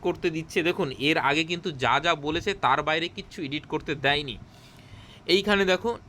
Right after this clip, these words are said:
এক্সিস্টিং রোল নাম্বার, টিচার্স কোড, ইউনিক স্কুল কোড, স্কুল নেম, date of joining এবং এক্সপিরিয়েন্স কাউন্ট, অর্থাৎ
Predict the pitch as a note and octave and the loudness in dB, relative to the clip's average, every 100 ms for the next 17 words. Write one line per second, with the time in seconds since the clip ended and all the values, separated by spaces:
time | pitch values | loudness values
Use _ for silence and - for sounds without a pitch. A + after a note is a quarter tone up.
0 | - C#3+ D#3 D#3+ G3 - G3+ G3 D3 D#3+ | -2 0 0 -4 -10 -6 -6 -2 0 0
1 | E3+ F3 F3 F#3+ F#3+ - D#3+ D#3+ D#3+ D#3 | 0 0 0 -2 -2 -6 -12 -2 -2 -2
2 | - D#3+ E3+ F3+ F3+ - - C3+ C#3+ D#3 | -6 0 4 4 2 -2 -8 -6 -2 -4
3 | D3 - - D#3+ D#3+ E3 E3 D#3 C3 - | -4 -8 -6 -6 -2 -2 -2 -6 -10 -8
4 | D3+ C#3+ C3+ D#3+ F3 E3+ C3 C3+ C#3+ C3+ | -4 -2 -2 -4 -4 -4 0 2 0 0
5 | B2+ C3 C3+ D#3+ F3 F#3+ F#3+ - - C#3 | -4 2 2 2 -4 -6 -10 -16 -8 -4
6 | F3 F3+ C#3+ - - E3+ E3+ F3 E3 - | -4 -2 -4 -4 -8 -6 -4 -4 -8 -18
7 | - - - D#3+ C3+ G#2+ B2 - F3 | -20 -8 2 2 2 -2 -2 0 -2